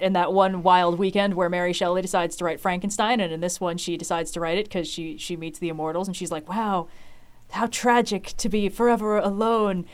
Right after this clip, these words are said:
animated by lightning." And it's like, "Oh, oh, I see what you're doing here." So then she sort of goes off and writes Frankenstein. And then in the modern day,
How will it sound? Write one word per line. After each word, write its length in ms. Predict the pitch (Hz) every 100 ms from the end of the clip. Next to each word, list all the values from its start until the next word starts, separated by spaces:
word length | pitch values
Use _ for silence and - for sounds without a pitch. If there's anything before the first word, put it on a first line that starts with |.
| -
animated 600 | 240 254 233 214 196 185
by 180 | 175 196
lightning." 680 | 202 226 247 226 214 190 180
And 100 | 185
it's 140 | 196
like, 160 | 190 180
"Oh, 400 | 165 170 185 240 -
oh, 220 | 196 196
I 120 | 208
see 180 | 202 214
what 160 | 185 180
you're 80 | 175
doing 320 | 175 165 165
here." 180 | 165 165
So 160 | 165
then 180 | 160 160
she 340 | 160 - 156 147
sort 280 | - - 151
of 40 |
goes 140 | 151 147
off 100 | 147
and 80 | 143
writes 180 | 147
Frankenstein. 420 | - - 151 156 165
And 80 | 185
then 100 | 175
in 60 |
the 40 | 170
modern 260 | 170 160 160
day, 220 | 156